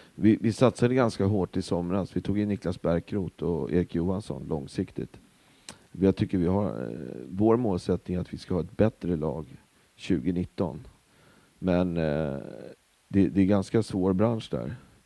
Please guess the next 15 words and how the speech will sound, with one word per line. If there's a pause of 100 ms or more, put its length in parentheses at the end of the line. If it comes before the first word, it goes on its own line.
(460)
att
få
ihop
det. (200)
Eh,
och
jag
menar, (1300)
eh, (840)
vi
har
ju
som
målsättning
<laughs>